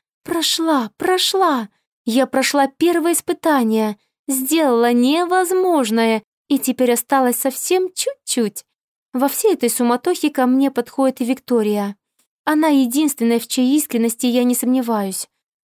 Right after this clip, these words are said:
"Через полчаса в зелёной комнате", шепчет она. Я киваю. Зелёная комната — это маленькая гостевая, которую почти не используют.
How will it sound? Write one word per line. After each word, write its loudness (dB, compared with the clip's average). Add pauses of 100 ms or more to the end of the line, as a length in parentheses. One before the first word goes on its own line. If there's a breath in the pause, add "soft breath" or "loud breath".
(220)
"Через -2
полчаса -2
в -2
зелёной 0
комнате", -2 (240)
шепчет -4
она. -2 (340)
Я 2
киваю. -2 (260)
Зелёная 0
комната — 0
это 0
маленькая 0
гостевая, -2 (280)
которую -2
почти -4
не 2
используют. -2